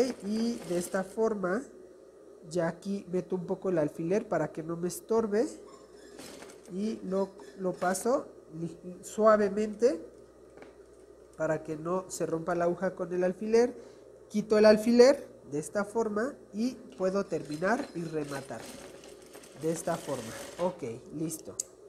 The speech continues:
Ahora el siguiente paso, pues, va a ser voltearlo para verificar cómo nos quedó. Ok, volteo. Y como se pueden dar cuenta, aquí ya me queda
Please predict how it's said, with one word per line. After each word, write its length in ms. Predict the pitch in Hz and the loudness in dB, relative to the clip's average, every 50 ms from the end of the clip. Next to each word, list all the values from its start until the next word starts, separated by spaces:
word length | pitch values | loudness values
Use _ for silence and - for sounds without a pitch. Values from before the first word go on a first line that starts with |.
| - - - - - - - - - - - - - - - - - - | -20 -20 -20 -20 -20 -20 -20 -20 -20 -20 -20 -20 -20 -20 -20 -20 -10 -2
Ahora 460 | 170 185 208 220 233 240 254 269 254 - | 4 8 10 10 12 12 10 10 8 4
el 120 | 196 190 | 0 0
siguiente 500 | 180 - 190 175 175 208 208 208 208 226 | 0 -2 -4 0 2 2 0 4 4 2
paso, 640 | - - - 233 233 233 - 208 196 226 320 - - - - - - - - - - - - - - - - - - - - - - - - - - | 2 4 4 4 4 4 4 0 0 0 0 -2 -12 -18 -16 -16 -16 -16 -16 -20 -20 -20 -20 -20 -20 -20 -20 -20 -20 -20 -20 -20 -20 -20 -20 -20 0
pues, 360 | - 226 233 233 233 233 - 180 | 4 8 8 8 8 6 6 8
va 80 | 208 | 8
a 40 | 208 | 8
ser 240 | 208 - 220 208 214 | 10 8 6 6 8
voltearlo 840 | 202 220 226 214 220 - 254 247 233 226 220 208 196 208 262 - - - - | 8 8 6 6 4 8 10 10 10 10 8 6 4 4 2 0 -6 -12 -2
para 240 | - 190 190 190 190 | 0 2 4 4 4
verificar 680 | 185 185 170 165 160 - 175 156 - 196 196 202 196 | 2 2 2 0 -2 -4 -10 -4 0 0 0 0 0
cómo 280 | - 196 185 185 190 185 | -2 -2 -2 -2 -4 -2
nos 280 | 180 180 190 190 - | -2 -2 -2 -2 -4
quedó. 340 | - 180 160 131 131 127 151 135 - - - | -4 -4 -4 -4 -4 -10 -10 -12 -14 -10 -10
Ok, 220 | 156 151 - 190 202 220 233 190 | -10 -8 -4 0 0 0 0 0
volteo. 680 | 170 165 156 151 - - 214 226 214 208 254 339 - - - - - - - - - - - - - - - - - - - - - - - - - - - - - - - - | -2 -2 -2 -2 -2 2 4 6 6 6 4 2 0 -8 -18 -20 -20 -20 -20 -20 -20 -20 -20 -20 -20 -20 -20 -20 -20 -20 -20 -20 -20 -20 -20 -20 -20 -20 -20 -20 -20 -20 -20 -8
Y 220 | - 214 233 262 247 | -4 -2 -2 -2 -2
como 300 | - - 190 175 175 175 | -2 -4 -2 -2 -2 -4
se 120 | - 180 | -4 -4
pueden 380 | 165 - 190 202 202 214 208 208 | -2 0 2 4 4 4 4 6
dar 240 | 220 220 226 226 - | 4 4 4 4 4
cuenta, 560 | 240 240 240 233 226 220 214 247 294 - - - - - | 4 4 4 4 2 2 2 2 0 -4 -12 -16 -14 -14
aquí 260 | 165 - - 202 190 | -14 -8 -6 -4 0
ya 140 | 185 202 190 | 0 0 2
me 180 | 196 202 196 | 2 0 0
queda 460 | 202 247 247 233 214 208 233 302 - | 2 4 4 6 6 6 4 4 -2